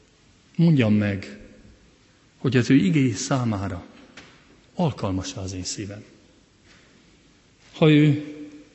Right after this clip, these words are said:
az ő igéjét az én szívembe tenné, mit kezdenék vele? Máté tizenhármat olvastam, a magvető példázatát, és nem tudtam mást válaszolni Isten kérdésére, ami ott az igében hangzik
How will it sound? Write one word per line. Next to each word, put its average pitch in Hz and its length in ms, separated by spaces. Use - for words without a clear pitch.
az 131 140
ő 156 80
igéjét 160 520
az 123 120
én 123 80
szívembe 131 480
tenné, 113 520
mit 214 180
kezdenék 127 560
vele? 104 360
Máté 156 340
tizenhármat 139 720
olvastam, 135 420
a 131 40
magvető 127 480
példázatát, 101 800
és 139 200
nem 202 200
tudtam 156 360
mást 156 440
válaszolni 156 720
Isten 135 340
kérdésére, 139 640
ami 127 120
ott 120 140
az 127 100
igében 127 460
hangzik 131 540